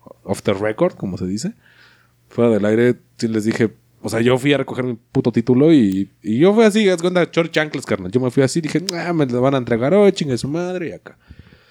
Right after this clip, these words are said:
Ya llegué ahí a las oficinas de la unam donde te lo entregan, cerca de Metro C U,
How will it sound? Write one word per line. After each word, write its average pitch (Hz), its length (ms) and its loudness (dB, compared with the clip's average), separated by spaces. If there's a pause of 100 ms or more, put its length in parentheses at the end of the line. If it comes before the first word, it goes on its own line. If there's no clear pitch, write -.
(320)
Ya 127 100 2
llegué 135 300 4
ahí 131 240 2
a 127 100 4
las 92 260 0
oficinas 110 420 -2
de 113 80 2
la 95 60 2
unam 110 200 0
donde 104 240 0
te 95 100 -6
lo 90 80 -4
entregan, 156 420 -2 (960)
cerca 123 240 -2
de 104 100 0
Metro 110 220 -2
C 123 120 2
U, 170 200 0